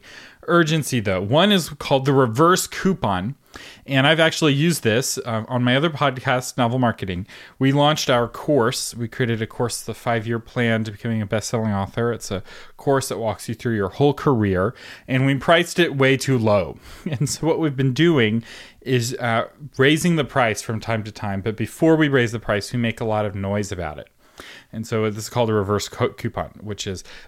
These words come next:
buy the course now before the price goes up later. Uh, so, uh, the threat that they'll miss out on this current low price, that the price will go up,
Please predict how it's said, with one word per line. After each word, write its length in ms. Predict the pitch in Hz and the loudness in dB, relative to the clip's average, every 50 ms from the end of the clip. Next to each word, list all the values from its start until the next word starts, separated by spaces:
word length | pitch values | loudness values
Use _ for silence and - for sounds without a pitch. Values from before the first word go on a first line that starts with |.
| - - | -8 -2
buy 340 | 110 123 120 127 135 143 151 | 2 2 4 4 6 4 4
the 180 | 139 147 127 - - - - - - | 4 2 -2 -2 -6 -20 -20 -18 -6
course 360 | - - 135 127 123 - 156 | 0 2 2 2 2 2 2
now 320 | 156 165 165 165 156 151 | 4 6 6 8 8 6
before 420 | 143 143 135 - - 131 127 127 131 | 6 4 2 0 2 2 4 4 4
the 100 | 131 113 | 2 0
price 340 | - - 107 107 104 - | 0 0 0 0 0 0
goes 240 | - 120 110 104 101 | 0 0 2 2 2
up 200 | 107 98 - - | 0 0 0 -2
later. 400 | 101 98 113 120 123 104 87 - - - _ - - - 117 - - 120 117 | -2 0 2 2 2 0 -4 -8 -14 -20 _ -20 -18 -18 -18 -16 -14 -10 -8
Uh, 100 | 110 101 98 | -8 -8 -8
so, 340 | - - - 113 101 98 - - - - - - - - - | -10 -8 -4 -2 -2 -2 -4 -8 -14 -18 -20 -20 -20 -16 -10
uh, 240 | - 107 107 107 107 - | -6 -6 -4 -4 -4 -4
the 160 | - 117 117 | -2 -2 -2
threat 560 | - - - 147 143 180 170 147 - - 123 | -2 -4 0 2 4 6 6 6 4 0 -4
that 180 | 120 123 113 - | -6 -6 -2 2
they'll 220 | 139 131 123 117 | 4 4 4 4
miss 320 | 120 123 131 139 - - 139 | 4 4 2 2 2 2 4
out 260 | 131 127 120 120 - | 4 4 4 2 0
on 220 | 117 113 110 104 | 0 -2 0 0
this 360 | 104 104 95 - - - - - _ | 0 -2 -2 -4 -8 -12 -14 -14 _
current 480 | - - - 151 160 156 139 131 104 | -6 -2 2 2 4 4 4 2 0
low 180 | 117 113 110 107 | 0 0 0 0
price, 560 | 98 - - 135 127 117 98 92 98 - - | 0 0 2 4 4 4 4 2 -2 -4 -6
that 140 | 120 101 - | -10 -12 -12
the 60 | 107 | -12
price 340 | - - 120 113 104 - - | -6 -2 -2 -2 -2 -2 0
will 220 | 120 120 117 110 | 2 2 2 2
go 240 | 107 - 107 104 107 | 2 2 0 0 0
up, 480 | - 117 120 104 95 95 - - - | -2 -2 0 0 0 0 -2 -6 -12